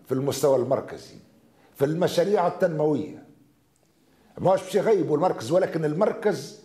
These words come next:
يكون هو تأليف لمختلف الإيرادات اللي تم التعبير عنها في المستوى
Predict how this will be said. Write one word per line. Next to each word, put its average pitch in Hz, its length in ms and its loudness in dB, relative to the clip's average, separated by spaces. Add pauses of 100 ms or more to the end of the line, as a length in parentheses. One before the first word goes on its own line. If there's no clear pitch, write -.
(200)
يكون 147 400 2
هو 180 360 4 (460)
تأليف 165 640 2
لمختلف 165 640 0
الإيرادات 151 640 0
اللي 151 140 -2
تم 185 240 0
التعبير 135 440 2
عنها 160 480 0 (200)
في 160 60 2
المستوى 151 680 2